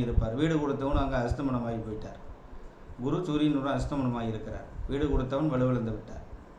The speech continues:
வலு இருக்கும், ஒரு முப்பது சதவீதம் இருக்கும். ஏன்னா உச்ச வீட்டுக்கு அருகில் இருக்கிறார். இருந்தாலும் சனி செவ்வாயின்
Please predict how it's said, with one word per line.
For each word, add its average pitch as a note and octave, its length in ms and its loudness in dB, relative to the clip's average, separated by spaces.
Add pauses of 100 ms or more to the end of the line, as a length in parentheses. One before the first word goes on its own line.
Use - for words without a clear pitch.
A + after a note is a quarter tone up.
(160)
வலு F3 160 2 (120)
இருக்கும், G#3+ 340 -2 (680)
ஒரு B2 140 0
முப்பது C3 280 0
சதவீதம் D3+ 340 2
இருக்கும். B2 340 0
ஏன்னா D#3 180 4
உச்ச D3 180 -2
வீட்டுக்கு C3+ 280 2
அருகில் B2+ 260 2
இருக்கிறார். - 340 -4 (360)
இருந்தாலும் E3 380 2
சனி E3 240 4
செவ்வாயின் D#3+ 420 4